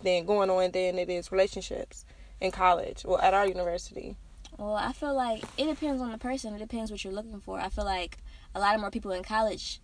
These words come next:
Speaker 2: they're figuring out themselves, so they don't really have time to be
Speaker 1: Mm-hmm.
Speaker 2: in a relationship, which is why there are more friends with benefits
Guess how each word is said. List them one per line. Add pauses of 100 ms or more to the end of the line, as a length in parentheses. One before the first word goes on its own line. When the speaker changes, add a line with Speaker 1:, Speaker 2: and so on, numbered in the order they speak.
(100)
Speaker 2:
they're
figuring
out
themselves,
so
they
don't
really
have
time
to
be (100)
Speaker 1:
Mm-hmm.
Speaker 2:
in
a
relationship, (340)
which
is
why
there
are
more
friends
with
benefits